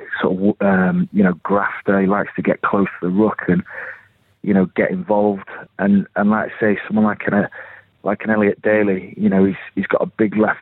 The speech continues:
boot. He's, you know, he's, he's electric, you know, when, when he gets the ball with a bit of space.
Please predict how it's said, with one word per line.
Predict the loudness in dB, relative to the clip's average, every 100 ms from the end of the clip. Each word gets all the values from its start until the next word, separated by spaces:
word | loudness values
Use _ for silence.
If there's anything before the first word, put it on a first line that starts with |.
| -2
boot. | 0 2 0 -6 _ _ _
He's, | 2 2 0 -12 -14 _ _
you | 0 2
know, | 4
he's, | 2 -2 -4
he's | 0
electric, | 2 2 2 0 -2 -2 -10 -8
you | 0
know, | 2 4
when, | 2 0
when | 0 0
he |
gets | 0 -2 -4
the |
ball | 0 2
with | 2
a | 2
bit | 0 -2
of | -4
space. | 0 0 0